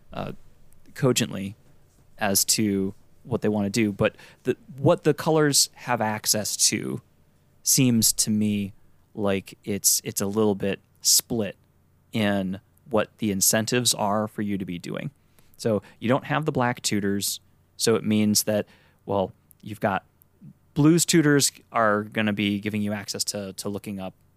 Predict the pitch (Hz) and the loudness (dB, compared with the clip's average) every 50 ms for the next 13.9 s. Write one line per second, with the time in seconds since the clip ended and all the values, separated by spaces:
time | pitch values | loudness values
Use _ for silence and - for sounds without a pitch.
0 | _ _ _ - 107 95 92 92 90 90 90 _ _ 98 95 90 80 87 95 - | _ _ _ -6 -4 -2 -2 -2 -2 -4 -6 _ _ -10 -10 -8 -8 -4 -4 -4
1 | - - 92 - - 92 - - - - - - - - - - - - - - | -4 -2 -4 -4 -4 -2 -2 -4 -4 -4 -8 -10 -10 -12 -8 -4 -4 -4 -4 -8
2 | - _ _ _ - - 107 101 98 98 92 98 - 120 117 120 120 113 - 123 | -20 _ _ _ -12 -8 -6 -4 -4 -4 -4 -6 -2 0 2 2 2 2 2 0
3 | 113 110 107 104 104 - 101 98 104 98 95 92 101 98 98 95 95 92 - _ | 2 2 2 2 2 0 -2 -2 -2 -4 -4 -2 -2 -2 -2 -2 -4 -6 -10 _
4 | _ _ _ _ _ _ _ _ - - 110 104 104 95 101 90 90 90 - 98 | _ _ _ _ _ _ _ _ -4 -2 0 2 2 2 2 0 -2 -2 -4 -6
5 | 92 92 87 87 - - - - - - - - - - - - - - - - | -6 -6 -8 -10 -10 -12 -12 -12 -10 -12 -8 -4 -4 -4 -4 -6 -12 -20 -20 -12
6 | - - - 117 110 104 101 98 95 92 92 - - - - - - - - - | -6 -2 0 2 2 2 4 2 2 2 0 -2 -6 -18 -20 -20 -20 -20 -20 -20
7 | _ _ _ _ _ _ _ _ _ _ _ _ _ _ _ _ _ _ _ _ | _ _ _ _ _ _ _ _ _ _ _ _ _ _ _ _ _ _ _ _
8 | _ _ _ _ _ _ - - - - - _ _ - - - - - - - | _ _ _ _ _ _ -20 -20 -20 -20 -20 _ _ -20 -20 -20 -20 -20 -20 -20
9 | - _ - - - - - - 104 117 117 110 117 110 104 110 117 143 - _ | -20 _ -20 -20 -20 -20 -6 -2 2 2 2 4 4 4 4 4 2 0 -2 _
10 | _ _ _ _ _ _ _ _ - - 107 107 110 107 107 101 101 104 - - | _ _ _ _ _ _ _ _ -12 -6 -2 0 2 2 2 2 2 0 0 0
11 | 110 104 98 98 95 95 101 98 - _ _ _ _ _ _ _ - 107 101 95 | 0 0 2 2 2 2 0 -2 -4 _ _ _ _ _ _ _ -6 -4 -4 -4
12 | 92 92 _ _ _ _ _ _ _ _ _ _ _ _ _ - 160 104 110 135 | -4 -6 _ _ _ _ _ _ _ _ _ _ _ _ _ -12 -6 0 2 2
13 | 139 - 135 113 107 117 117 - - 123 110 107 104 104 104 104 104 | 2 2 2 0 2 2 2 2 2 4 4 4 4 2 2 0 -2